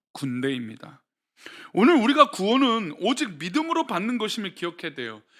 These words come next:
그런 이단이 말하는 그런 부추기는 것, 경쟁하게 만드는 것, 그리고 그 경쟁 공로, 인간의 공로를 부추기는 것, 그럴수록 열매가 있을 것처럼 얘기하는 것,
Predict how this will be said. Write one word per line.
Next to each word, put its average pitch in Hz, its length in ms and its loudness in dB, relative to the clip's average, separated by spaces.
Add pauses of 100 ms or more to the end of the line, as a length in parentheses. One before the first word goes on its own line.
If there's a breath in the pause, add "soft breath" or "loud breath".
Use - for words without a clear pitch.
(160 soft breath)
그런 320 260 6
이단이 247 440 4
말하는 196 720 0 (260)
그런 294 320 -2
부추기는 247 640 -4
것, 139 220 -4 (240 soft breath)
경쟁하게 285 680 2
만드는 175 500 -8
것, 135 220 -10 (220 loud breath)
그리고 311 300 2
그 285 160 -2
경쟁 254 480 -2
공로, 240 440 0
인간의 294 460 0
공로를 262 400 -6
부추기는 214 600 -8
것, 180 220 -4 (260 loud breath)
그럴수록 285 760 0
열매가 302 380 4
있을 214 240 -4
것처럼 254 400 -6
얘기하는 220 380 0
것, 285 220 8